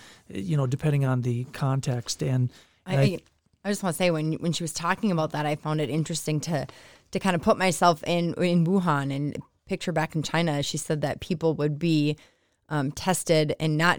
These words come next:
Speaker 2: released from the hospital until their P C R was negative and their C T had gotten better. Um, and it, it just seems a little bit delayed, but I guess, you know, this is a brand new disease back then. This disease was, like,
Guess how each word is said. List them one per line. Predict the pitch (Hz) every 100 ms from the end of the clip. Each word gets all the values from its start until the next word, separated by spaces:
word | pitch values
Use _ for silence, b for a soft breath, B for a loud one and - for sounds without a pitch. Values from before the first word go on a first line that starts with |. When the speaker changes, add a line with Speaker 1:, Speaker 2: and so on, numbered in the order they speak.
| 151
Speaker 2:
released | 160 160 170 -
from | 170
the | 151
hospital | 151 160 - 156 151
until | 151 147 151
their | 147
P | 143 -
C | 180 170
R | 156 147
was | 139 -
negative | 147 131 139 - -
and | 196 202 170
their | 151 147
C | - 165
T | 151 170 156
had | 151 143
gotten | 151 135 143
better. | 139 151 143 131 B B B B
Um, | 165 147 107 _ - _ _ _
and | 185
it, | 160 -
it | 180
just | 170 -
seems | 175 156 151 - _ _ _ -
a |
little | 151 180 156
bit | 147
delayed, | 160 160 202 185
but | 151
I | 151
guess, | 160 165 -
you | 156
know, | 143
this | 143 190
is | 233
a | 202
brand | 156 151
new | 151 147
disease | 156 147 240
back | 190 143 -
then. | 139 143
This | 156
disease | - 160 151 151
was, | 151 160
like, | 151